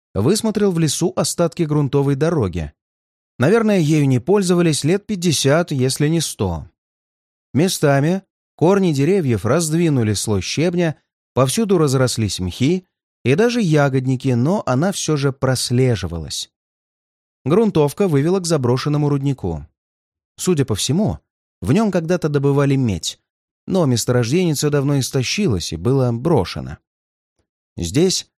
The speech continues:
Лев Лошезин впервые испытал нечто, похожее на чувство признательности настоящим людям за хозяйский женский подход. Почти все было демонтировано и вывезено.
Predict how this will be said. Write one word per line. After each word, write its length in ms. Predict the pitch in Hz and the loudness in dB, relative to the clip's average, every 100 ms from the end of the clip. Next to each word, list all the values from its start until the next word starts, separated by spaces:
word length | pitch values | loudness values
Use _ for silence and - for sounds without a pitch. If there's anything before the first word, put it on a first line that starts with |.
| _ _ | _ _
Лев 300 | 101 160 214 | 0 2 2
Лошезин 500 | 208 147 185 170 170 | 0 2 0 2 0
впервые 600 | 127 160 156 175 180 113 - | 0 0 2 2 2 0 -4
испытал 480 | 107 - 104 120 104 | -6 -6 -2 0 0
нечто, 600 | 104 156 180 - 151 135 _ _ _ | 0 0 -2 -2 -2 -2 _ _ _
похожее 400 | - 170 202 156 | -6 0 0 2
на 140 | 151 143 | 0 0
чувство 400 | - 151 - 135 | -2 -4 -4 -2
признательности 880 | 143 143 131 175 143 92 90 - 107 | 0 -2 0 0 -2 -4 -6 -4 -2
настоящим 680 | 113 - 127 127 113 - 160 | -2 0 2 2 0 -2 0
людям 380 | 139 92 87 76 _ _ _ _ | 0 0 -2 -6 _ _ _ _
за 220 | 101 151 | 0 0
хозяйский 680 | 196 139 123 208 208 - 208 | 2 0 2 2 0 -2 -2
женский 520 | 170 139 135 - 151 | 0 0 0 -2 -4
подход. 680 | 135 135 - - 92 - - _ _ _ _ _ _ _ | -2 -4 -4 -4 -4 -6 -18 _ _ _ _ _ _ _
Почти 360 | - 147 - 175 | 0 0 2 0
все 380 | 127 - 185 220 | 0 0 2 4
было 260 | 190 190 | 2 2
демонтировано 840 | 156 135 127 113 - 143 147 135 139 | 2 2 2 0 0 0 2 2 0
и 200 | - 139 | 0 0
вывезено. 760 | 113 123 98 87 87 85 73 | 2 2 0 -2 -4 -6 -6